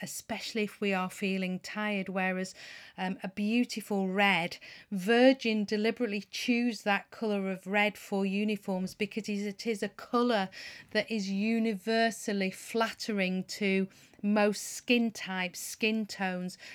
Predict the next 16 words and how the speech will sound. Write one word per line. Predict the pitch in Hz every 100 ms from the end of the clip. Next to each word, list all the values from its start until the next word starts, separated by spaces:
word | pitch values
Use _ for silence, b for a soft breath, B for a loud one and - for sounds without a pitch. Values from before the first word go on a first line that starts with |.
| B
So | - 226
wear | 233 233
a | 226
true | - - 233 220 220
red, | 208 214 220 190
a |
great | - 202 202 208 -
colour | - 202 190 185
of | 180
red. | 180 202 208 180 - B B B B B
Choose | - 277 294 294 262 -
what | 254 254 -
colours, | - 254 214 196
and | 208 254
you | 294 311
will, | 302 269